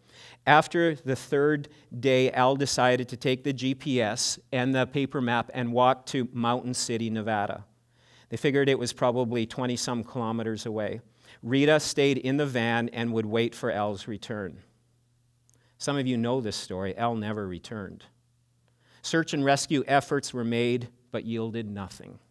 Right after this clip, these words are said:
Forty-nine days later, hunters came on quads across the stuck van where Rita was, very weak and near death. In fact, in her journal, she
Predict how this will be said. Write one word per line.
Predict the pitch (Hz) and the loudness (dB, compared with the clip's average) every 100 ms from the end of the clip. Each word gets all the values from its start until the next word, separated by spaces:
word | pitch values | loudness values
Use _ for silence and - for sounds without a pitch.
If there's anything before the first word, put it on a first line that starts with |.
| _ _ _ _ _ _ _ _ _ _ _ | _ _ _ _ _ _ _ _ _ _ _
Forty-nine | - - - 147 165 170 170 151 131 131 135 135 | -18 -16 -2 2 4 2 0 0 0 2 0 -2
days | 120 117 117 117 - | -2 -2 0 -2 -4
later, | 113 110 113 98 87 101 _ _ _ _ _ | -4 0 0 -2 -6 -10 _ _ _ _ _
hunters | 143 147 147 151 139 - - _ | -2 -2 -2 -4 -4 -10 -14 _
came | - 127 | -6 -2
on | 120 113 | -2 -4
quads | - 131 120 113 110 - | -4 2 4 2 -2 -10
across | 107 - 120 117 120 - - _ _ _ - | -12 -2 0 0 0 -6 -10 _ _ _ -4
the | 113 110 | -2 -2
stuck | - - 123 127 123 | -4 -2 0 0 0
van | 113 107 113 110 | -2 0 -2 0
where | 110 | -2
Rita | 98 110 120 | -2 -2 0
was, | 123 101 95 92 95 - - _ _ _ _ - | 0 -2 -4 -6 -8 -10 -14 _ _ _ _ -4
very | 113 123 151 | 2 4 4
weak | 143 120 120 120 - - | 2 0 -2 -4 -16 -8
and | 113 110 | -4 -2
near | 107 107 | -4 -4
death. | 101 101 85 | -4 -6 -6
In | 113 | -8
fact, | 104 117 110 | -4 -2 -2
in | 123 123 | -4 -4
her | 127 117 | -4 -4
journal, | 127 127 120 104 | -4 -4 -2 -4
she | - 123 110 | -6 -4 -4